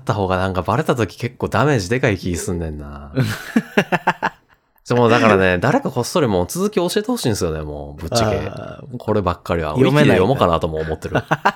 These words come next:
Speaker 1: あらすじ。
Speaker 2: それは、
Speaker 1: 今後どうなんのやろ、みたいな。
Speaker 2: それはそれでおもろいのかどうか微妙やろ。
Speaker 1: わからん、もうなんか二人の行く末だけもう見れれば僕はいいやと思って。
Speaker 2: あ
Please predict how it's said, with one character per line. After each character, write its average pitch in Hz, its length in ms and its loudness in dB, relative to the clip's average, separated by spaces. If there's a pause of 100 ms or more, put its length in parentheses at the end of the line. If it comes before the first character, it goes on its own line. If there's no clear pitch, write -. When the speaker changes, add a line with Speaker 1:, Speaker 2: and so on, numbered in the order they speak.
(640)
Speaker 1:
あ 95 80 4
ら 92 120 4
す 98 140 -2
じ。 80 200 -6 (140)
Speaker 2:
そ - 280 -4
れ 104 120 2
は、 104 120 4
Speaker 1:
今 - 20 2
後 104 60 4
ど 104 60 4
う - 40 4
な 98 80 4
ん 95 40 2
の 90 60 0
や 82 80 2
ろ、 151 140 -6
み 151 80 -8
た - 0 -
い - 60 -12
な。 - 40 -4
Speaker 2:
そ - 60 -4
れ 220 40 0
は 233 140 0
そ 202 140 -2
れ 202 120 0
で 190 60 0
お 170 120 2
も 180 180 2
ろ 294 120 0
い 123 60 0
の 110 80 -2
か 107 140 -2
ど 107 100 0
う 101 80 -2
か 98 80 -6
微 101 160 -6
妙 131 220 0
や 180 100 -4
ろ。 110 220 -2 (320)
Speaker 1:
わ - 160 -6
か 104 80 2
ら 95 100 4
ん、 82 80 0
も 80 80 -2
う 82 40 -2
な 98 80 0
ん - 20 -2
か 78 100 -4
二 127 200 0
人 113 100 0
の 92 60 2
行 98 160 2
く 117 80 0
末 107 260 2
だ 104 120 2
け 110 120 0
も 92 160 2
う - 20 -2
見 85 100 0
れ 98 100 2
れ 95 80 2
ば 80 100 0
僕 82 240 -4
は 85 80 -2
い 82 140 -6
い - 20 -4
や 80 160 -6
と 80 100 -14
思 71 100 -14
っ - 40 -20
て。 - 160 -18
Speaker 2:
あ 104 400 -12